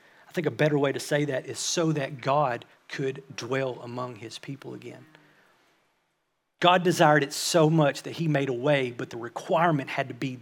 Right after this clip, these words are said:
this. This is the way God, in his justice and in his righteousness, determined for people to do that so that he could dwell with man again. But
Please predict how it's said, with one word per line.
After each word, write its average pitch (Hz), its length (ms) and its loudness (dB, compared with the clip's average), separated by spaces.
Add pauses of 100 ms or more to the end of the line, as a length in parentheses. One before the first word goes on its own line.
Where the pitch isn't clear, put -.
this. - 400 0 (200)
This 147 160 -4
is 190 60 -8
the 190 80 0
way 156 140 4
God, 151 480 2 (540)
in 143 140 2
his 190 400 2 (240)
justice 185 760 2 (840)
and 147 80 -2
in 127 60 -2
his 185 240 2
righteousness, 160 880 2 (1040)
determined 165 600 2
for 143 120 -2
people 151 380 0
to - 140 -10
do 147 180 0
that 127 260 -6 (360)
so - 160 -8
that 123 120 -8
he 165 220 4
could 151 180 -4
dwell 135 400 0 (160)
with - 160 -10
man 131 340 -4 (200)
again. 123 380 -8 (220)
But 147 420 0